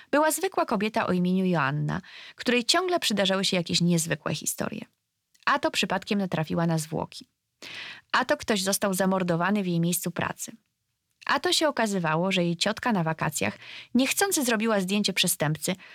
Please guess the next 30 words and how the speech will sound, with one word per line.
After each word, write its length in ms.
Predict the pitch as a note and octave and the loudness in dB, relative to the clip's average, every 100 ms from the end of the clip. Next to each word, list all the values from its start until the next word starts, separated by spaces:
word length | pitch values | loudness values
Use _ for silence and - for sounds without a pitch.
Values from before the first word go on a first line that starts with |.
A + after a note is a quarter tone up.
| - | -20
który 240 | - A#3 A3 | -4 -2 2
teraz 300 | C#4+ D4+ - | 2 2 2
jeździ 260 | A3+ A3 | 2 2
po 100 | G3+ | 0
Polsce 380 | F3+ F#3+ F#3 G3 | 0 0 0 0
za 100 | F3 | 0
całą 300 | - D#3 E3 | 0 2 2
jej 200 | D#3+ D#3+ | 2 2
rodziną. 400 | D#3 D3+ - E2+ - _ _ _ _ _ _ - - - - - - | 0 -2 -6 -8 -10 _ _ _ _ _ _ -20 -20 -20 -20 -12 -4
Powieściowa 480 | C#4 F4 - A#4 | 0 2 2 4
Joanna 420 | D4+ B3 B3+ B3 A3+ | 4 4 2 2 2
zmieniała 500 | F3 D#3 F3 G#3+ G#3+ | 2 2 2 2 2
się 140 | G3 | 0
i 80 | F3 | 2
dojrzewała 520 | D#3+ D3+ D#3 F#3+ G3+ | 2 2 2 2 2
wraz 200 | F3 E3+ | 2 -2
z 60 | - | 0
prawdziwą 420 | E3+ E3+ E3+ D#3+ | 0 2 2 0
Chmielewską. 640 | - E3+ D3+ - - - - _ _ - - - | 0 -2 -2 -2 -4 -6 -10 _ _ -18 -18 -4
W 60 | G#3 | 0
najwcześniejszych 680 | A3 A#3 C4 B3+ G#4 - - | 2 2 2 2 2 0 0
książkach 640 | - A3 - A#3 A#3 - - | 0 0 2 0 0 -2 -2
jest 260 | G3 - | -2 2
młodą 360 | F3+ G#3 A3 G3+ | 2 2 2 0
panią 260 | F#3+ F#3 | 2 0
architekt, 640 | E3+ E3 E3+ - - - - - | 0 -2 -4 -6 -8 -12 -20 -6
w 80 | G3 | -2
ostatnich 560 | A3 E4+ E4+ F3+ G3+ - - | 0 2 2 0 -2 -8 -4
babcią 340 | A3 - G3 | -2 0 0
emerytką. 600 | E3+ E3 D#3+ - - A3+ | 2 2 0 -6 -8 -8